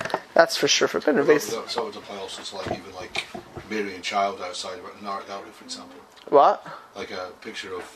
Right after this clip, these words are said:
Speaker 2: in an art gallery, Christian symbols in an art gallery in a painting.
Speaker 1: Uh, I mean, assuming they're not worship anything, it should be fine. You know, I mean, if there's this cross, or that it's, it's kior. It's, it's not, it's not pleasant.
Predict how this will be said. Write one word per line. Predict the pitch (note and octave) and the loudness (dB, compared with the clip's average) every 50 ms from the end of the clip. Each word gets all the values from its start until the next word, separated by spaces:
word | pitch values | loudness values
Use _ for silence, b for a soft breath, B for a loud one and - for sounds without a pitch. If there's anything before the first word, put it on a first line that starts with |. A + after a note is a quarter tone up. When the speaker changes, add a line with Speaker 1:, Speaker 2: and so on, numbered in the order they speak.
| - - - - - - - - A2 | -20 -20 -20 -20 -20 -14 -8 -6 -6
Speaker 2:
in | A2 G#2+ | -6 -6
an | G#2 G2 | -6 -2
art | G2+ G2+ G2+ G2 | 0 0 0 0
gallery, | A2 G#2+ G#2 - - F2 - - - - - - - - - - - - - - | -4 -6 -6 -6 -6 -8 -10 -12 -18 -20 -20 -20 -20 -20 -20 -20 -20 -20 -20 -16
Christian | - - A2 - - A2 G2+ | -12 -10 -8 -8 -8 -8 -10
symbols | - - A2 G2 F2 G2 A2 G2+ | -10 -10 -10 -10 -12 -14 -16 -16
in | G2 | -12
an | - | -8
art | - G2 - - | -8 -8 -8 -8
gallery | F#2 - F#2 - - - | -10 -10 -8 -10 -10 -12
in | - | -14
a | - | -14
painting. | - G3+ G3+ - - - - - - - - - - | -14 -14 -14 -14 -14 -18 -18 -20 -18 -16 -4 2 2
Speaker 1:
Uh, | E3 - | 4 4
I | - D#3+ | 8 8
mean, | D#3+ D#3 D3 | 8 8 8
assuming | C3+ - - - - - G#3+ G3+ F3 | 6 4 2 2 6 8 8 10 10
they're | D#3 D3+ | 10 8
not | D3+ D3 B2+ C3 | 8 8 6 6
worship | E3+ A3 D#4 F4+ - - C4+ A3+ - | 8 8 8 8 8 4 2 6 6
anything, | D#3 D3 C#3+ C#3+ C#3 C#3+ - - C3+ C3+ C3+ C#3 | 4 6 6 4 2 2 2 0 0 2 2 0
it | C#3+ C3+ - | 0 0 0
should | - - C#3+ C3+ | 0 0 0 0
be | D3 C#3 | 0 -4
fine. | - - D4 D4+ C4+ D#3+ - - - - - - - - - - - - - - - - - - - | 6 8 8 10 10 6 6 4 4 4 4 -2 -4 -4 -6 -12 -18 -18 -16 -14 -12 -10 -10 -8 -2
You | - E3+ | 4 6
know, | D3 D3 C#3+ C#3+ B2+ | 8 8 8 6 4
I | |
mean, | A2 D#3+ D3+ D3 D3 D3 B B B B B B B B B | 4 4 4 2 2 0 B B B B B B B B B
if | - - C#3+ - - | 4 4 4 6 8
there's | C#3+ D3 C#3 - | 6 8 8 6
this | D3 - - - - | 2 2 0 -2 -4
cross, | - - - - E3 D3+ D#3 D3+ E3 F3+ - - - | -2 -2 4 8 8 8 10 8 4 4 2 2 4
or | E3+ D#3 C#3+ D3 D3 D3+ D#3 | 6 6 8 8 8 6 6
that | - A#2+ A2 B2+ | 6 6 6 6
it's, | C#3+ - - - - | 6 2 0 -8 -4
it's | D#2+ - - - - | -4 -4 -4 -6 -4
kior. | - - - C4+ A3+ E3 - - - - - - - - C4+ | -2 4 8 8 8 8 6 2 0 -2 -10 -16 -16 -10 -4
It's, | B3 D3+ D#3+ - G#3 - - | -2 -2 -2 -2 -6 -8 -2
it's | - - D3+ - - | 2 2 2 2 6
not, | - F3+ F3+ E3 - - B B B B B B B B | 6 6 6 6 2 -2 B B B B B B B B
it's | - - | 4 8
not | - F#3+ - - | 8 8 8 8
pleasant. | - - F#3+ F3+ D3+ C#3+ E2 - - - | 8 8 8 8 8 4 0 0 -2 -10